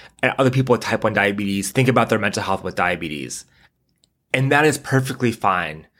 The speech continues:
There is absolutely nothing wrong with different ways of thinking about diabetes and mental health. But that being said, I have the way that I think about it. I think that my way is very helpful for some people.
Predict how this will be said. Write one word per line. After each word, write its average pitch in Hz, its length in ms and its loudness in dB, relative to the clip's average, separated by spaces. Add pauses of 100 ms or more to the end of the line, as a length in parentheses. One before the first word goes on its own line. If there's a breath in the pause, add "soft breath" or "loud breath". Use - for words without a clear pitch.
(340 soft breath)
There 131 140 4
is 131 280 2
absolutely 131 540 0
nothing 123 600 0
wrong 101 540 2 (280 soft breath)
with 117 220 0
different 123 300 0
ways 113 180 0
of 110 120 -2
thinking 104 360 -6
about 98 220 -2
diabetes 95 420 -4
and 95 80 -12
mental 90 220 -8
health. - 360 -6 (1300)
But 127 140 -2
that 147 200 2
being 143 220 0
said, 107 560 0 (500)
I 127 160 2
have 139 520 2
the 113 80 0
way 113 160 2
that 110 180 -2
I 123 100 2
think 127 200 -4
about 85 260 -4
it. 80 260 -8
I 117 140 0
think 120 220 -6
that 120 260 0
my 113 320 2
way 127 460 2 (320 loud breath)
is 113 160 0
very 120 220 4
helpful 113 440 -4
for 101 160 -8
some 101 300 -2
people. - 520 -12